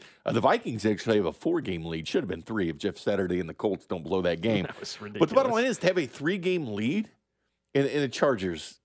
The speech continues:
Speaker 1: <laughs> that game could have gone either way yesterday against the Titans. And it could have been a four-game lead for the Chiefs.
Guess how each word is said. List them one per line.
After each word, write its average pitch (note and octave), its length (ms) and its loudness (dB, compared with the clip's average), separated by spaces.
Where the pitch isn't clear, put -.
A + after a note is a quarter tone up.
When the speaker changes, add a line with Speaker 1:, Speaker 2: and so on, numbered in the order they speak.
Speaker 1:
<laughs> - 800 -14
that A#2 180 0
game A2+ 220 0
could - 160 -4
have F2+ 40 -4
gone F#2 180 2
either F2+ 200 0
way F2 120 2
yesterday E2+ 380 -4
against E2 200 -6
the D#2 60 -14
Titans. F#2+ 340 -2
And C3+ 80 4
it C3+ 80 -4
could G3+ 120 6
have G3+ 60 -4
been G3+ 100 2
a E3+ 100 2
four-game F3 640 0
lead A#2 200 -4
for - 60 -16
the G#2 60 -10
Chiefs. B2 200 0